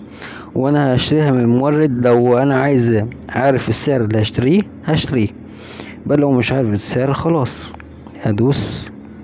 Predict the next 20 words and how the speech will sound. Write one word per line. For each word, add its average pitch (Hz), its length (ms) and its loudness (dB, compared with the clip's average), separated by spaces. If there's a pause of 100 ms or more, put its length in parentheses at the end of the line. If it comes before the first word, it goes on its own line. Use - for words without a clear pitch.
(140)
مثلًا، 113 420 0
انا 110 160 2
شريتها 123 280 0
مثلًا 117 340 2
اكيد 113 240 0
بربعمية، 107 580 2 (2000)
وادوس 117 300 0
على 104 100 -2
الحفظ. - 420 -10 (1120)
لو 139 60 0
عايز 165 160 4
اعمل 160 180 4
عرض 139 240 2
اصناف 127 600 0
مثلًا، 120 580 2
اشوف 110 300 0
ان 113 40 2
انا 104 160 2
عندي 107 300 2
بيتزا 113 440 0